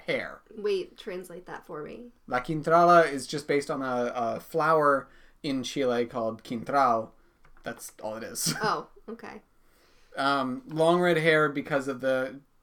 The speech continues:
Speaker 1: the, the similarity to the flower, and also because she was supposed to be very pretty.
Speaker 2: Okay. <laughs> I don't know what you make fun of how I talk.
Speaker 1: No, you kinda were like, "Okay."
Speaker 2: <laughs>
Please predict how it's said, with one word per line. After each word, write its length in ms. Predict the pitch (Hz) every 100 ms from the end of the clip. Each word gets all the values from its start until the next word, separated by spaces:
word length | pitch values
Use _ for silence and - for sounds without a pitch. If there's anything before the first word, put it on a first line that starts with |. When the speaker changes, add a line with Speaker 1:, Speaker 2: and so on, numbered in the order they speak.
| _
Speaker 1:
the, 280 | - 131 127
the 280 | 123 - 226
similarity 540 | 214 143 139 131 127 120
to 100 | 120
the 100 | 120
flower, 360 | 180 175 165
and 100 | 151
also 180 | 123 -
because 260 | - - 120
she 80 | 131
was 80 | 120
supposed 200 | 120 110
to 60 | 135
be 60 |
very 200 | 120 104
pretty. 380 | 117 240 139 - _ _ _ -
Speaker 2:
Okay. 220 | - 277
<laughs> 880 | - _ - - _ _ _ _ - - - - - - - - _ -
I 300 | - - 349
don't 140 | 508
know 80 | 523
what 100 | 392
you 100 | 330
make 140 | 381 359
fun 200 | 302 302
of 100 | 302
how 140 | 247
I 80 | 214
talk. 420 | 220 185 - -
Speaker 1:
No, 160 | 226 240
you 180 | 240 269
kinda 240 | 269 294
were 120 | 277
like, 220 | 262 254 - -
"Okay." 380 | 240 277 - -
Speaker 2:
<laughs> 40 | -